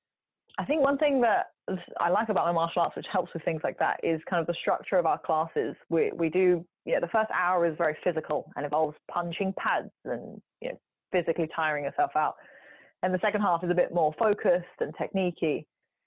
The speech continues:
And I have to say, it's really good if you're angry. It's such a good remedy if you're just hate the <laughs> world. And which is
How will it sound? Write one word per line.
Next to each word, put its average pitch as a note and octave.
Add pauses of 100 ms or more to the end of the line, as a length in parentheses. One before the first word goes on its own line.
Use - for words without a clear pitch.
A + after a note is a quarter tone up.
(280)
And F#3
I D#3+
have F3
to A3
say, G#3
it's F3
really F3+
good E3+
if D#3
you're C3+
angry. D#3 (1200)
It's - (720)
such F3
a F3+
good E3+
remedy D#3+
if D3+
you're D#3 (140)
just F3 (400)
hate G3
the E3+
<laughs> -
world. A3+ (480)
And G#3
which G#3
is A3